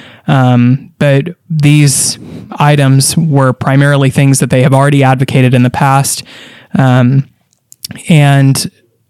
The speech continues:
so, such as ex-, uh, continuing Title forty-two and securing the border with additional federal resources. But all of these, uh, things were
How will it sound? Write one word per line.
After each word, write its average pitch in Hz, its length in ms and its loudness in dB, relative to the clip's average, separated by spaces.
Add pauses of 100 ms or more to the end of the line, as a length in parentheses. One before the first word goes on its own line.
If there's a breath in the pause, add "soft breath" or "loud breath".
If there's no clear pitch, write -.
(640)
so, 151 220 0
such 147 300 -2
as 135 340 -2
ex-, 170 380 -2
uh, 151 320 0
continuing 139 520 0
Title 135 280 0
forty-two 143 760 0 (440 loud breath)
and 131 800 2
securing 139 540 0
the 135 60 2
border 127 320 2
with 131 180 0
additional 131 460 0
federal 127 360 0
resources. 131 800 0 (400 loud breath)
But 147 160 0
all 147 240 2
of 135 80 -2
these, 135 420 0 (320)
uh, 165 140 -2
things 139 420 0
were 131 380 0